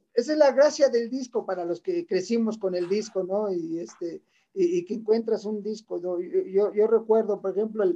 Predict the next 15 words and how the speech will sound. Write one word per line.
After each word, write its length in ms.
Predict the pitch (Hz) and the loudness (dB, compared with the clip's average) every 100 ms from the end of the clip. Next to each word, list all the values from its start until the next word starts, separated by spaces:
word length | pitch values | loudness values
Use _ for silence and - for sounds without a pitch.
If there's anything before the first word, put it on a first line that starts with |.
| - | -2
el 120 | 175 | -4
McCartney, 680 | 180 180 220 202 190 185 180 | -4 -2 0 0 -2 -4 -6
que, 320 | 175 175 175 | -4 -4 -4
que 60 | 190 | -8
es 80 | 185 | -10
conocido 360 | 180 180 190 | -12 -4 -4
como 200 | 185 180 | -2 -4
el 80 | 180 | -4
McCartney 560 | 170 165 202 202 220 226 | -8 -2 -2 0 0 2
uno, 340 | 202 190 196 _ _ _ _ _ _ - | 2 0 -6 _ _ _ _ _ _ -16
este, 480 | 165 - 175 170 160 | -12 -2 0 0 -4
pues, 180 | 170 156 | -16 -20
discazo, 520 | 247 - 202 202 196 190 | -18 -8 -2 -2 -2 -12
¿no? 160 | 190 | -12
Discazo. 560 | 185 - 180 180 - | -12 -10 -8 -8 -10